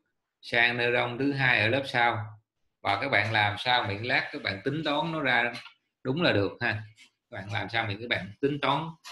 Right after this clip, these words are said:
cái ngõ ra đúng là được. Như vậy thì chúng ta có O một, O hai, các bạn nhìn giúp thầy cái O một, O hai nằm ở đâu? À, O một, O hai. À,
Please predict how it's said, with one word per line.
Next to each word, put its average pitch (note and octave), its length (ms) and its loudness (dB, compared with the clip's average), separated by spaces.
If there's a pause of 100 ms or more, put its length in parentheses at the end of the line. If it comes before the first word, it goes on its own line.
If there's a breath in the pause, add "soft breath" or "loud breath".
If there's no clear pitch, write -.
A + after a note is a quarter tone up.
(1300 loud breath)
cái C3+ 140 -2
ngõ A2+ 220 0
ra A2+ 120 2
đúng A#2+ 140 -2
là C3+ 80 -4
được. G2 220 0
Như C3 120 2
vậy A2 220 4
thì A2+ 160 2
chúng B2+ 120 -2
ta B2 180 2
có C#3+ 60 2
O C#3 300 0
một, G#2 260 2
O B2 180 0
hai, B2 180 0
các B2 60 -6
bạn A2 120 -4
nhìn G#2+ 260 -2
giúp C3+ 180 -4
thầy A#2 140 2
cái G#2+ 60 4
O B2 120 0
một, A2 300 2
O A#2+ 80 -2
hai A#2 160 4
nằm G2+ 140 -2
ở A2 80 0
đâu? A2+ 240 2 (1160)
À, F#2+ 240 -12
O B2+ 200 2
một, G#2 360 0
O A#2+ 240 0
hai. A#2 380 4 (2750)
À, F2+ 580 -10